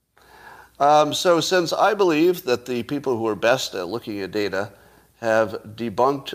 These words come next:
the certainty of hydroxychloroquine and iver-, ivermectin, they haven't debunked that they work,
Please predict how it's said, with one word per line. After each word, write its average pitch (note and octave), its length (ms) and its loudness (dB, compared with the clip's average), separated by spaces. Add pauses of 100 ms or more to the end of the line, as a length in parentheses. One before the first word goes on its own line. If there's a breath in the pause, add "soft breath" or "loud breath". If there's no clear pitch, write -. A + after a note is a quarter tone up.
(120)
the G#2 140 -6
certainty G2+ 760 -6
of F#2 160 -10
hydroxychloroquine F2+ 1080 -10
and E2 120 -12
iver-, E2 340 -8 (100)
ivermectin, F2 580 -10 (340 loud breath)
they A#2 100 -4
haven't D#3+ 260 -2
debunked A#2+ 360 -4
that F2+ 140 -14
they E2 100 -12
work, - 440 -10